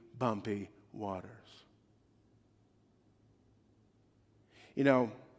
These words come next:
the generation that preceded me, my generation,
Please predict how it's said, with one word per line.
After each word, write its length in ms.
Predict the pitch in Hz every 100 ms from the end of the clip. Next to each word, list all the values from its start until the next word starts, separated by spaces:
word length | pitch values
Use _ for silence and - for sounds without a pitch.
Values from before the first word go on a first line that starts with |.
| - - - _ -
the 80 | 123
generation 560 | 160 151 143 139 139
that 100 | 120
preceded 480 | - 120 160 139 120
me, 340 | 135 135 139 - - - - _ _ _ _ - - _ _
my 240 | - 135 147
generation, 800 | 123 143 127 127 127 - 120